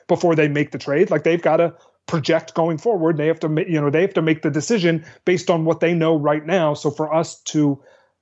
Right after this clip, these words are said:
think about whether they overpaid or underpaid for a player or in a trade, this is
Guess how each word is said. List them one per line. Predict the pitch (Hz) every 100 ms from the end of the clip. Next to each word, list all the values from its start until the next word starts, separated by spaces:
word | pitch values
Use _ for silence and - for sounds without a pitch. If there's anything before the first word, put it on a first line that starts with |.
| _
think | 208 220
about | 185 151 151 156
whether | 156 156
they | 156 156 165
overpaid | 147 147 147 151 156
or | 147
underpaid | 143 156 156 156 156
for | -
a | 143
player | - 165 156 151
or | 147 143
in | 143
a | 127
trade, | - 226 185 156 _ _ -
this | 151 208
is | 170